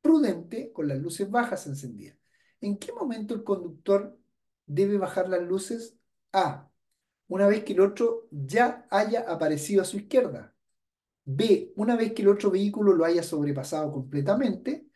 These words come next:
o una vez que se percate que la maniobra que realiza el otro conductor. ¿Sí? Una vez que se percate de la maniobra que realiza el otro conductor. Ah, todos dicen C.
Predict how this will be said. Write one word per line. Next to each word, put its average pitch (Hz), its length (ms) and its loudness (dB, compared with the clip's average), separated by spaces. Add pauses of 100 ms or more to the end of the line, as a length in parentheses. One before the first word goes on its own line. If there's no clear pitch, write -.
(340)
o 180 120 2
una 254 220 2
vez 233 180 2
que 240 100 -4
se 190 160 -2
percate 185 500 -2
que 180 80 -2
la 151 120 0
maniobra 170 540 -2
que 170 140 -4
realiza 147 420 -4
el 208 100 2
otro 170 260 0
conductor. 139 580 -6 (1800)
¿Sí? - 500 -10 (400)
Una 151 280 -4
vez 143 460 -4
que - 120 -12
se - 160 -12
percate - 560 -2
de 269 80 -2
la 240 140 -4
maniobra 196 460 -4
que 156 120 -6
realiza 135 400 -6
el 135 60 -4
otro 143 180 -4
conductor. 185 480 -4
Ah, 285 100 -4
todos 320 200 4
dicen 302 300 8
C. 359 440 4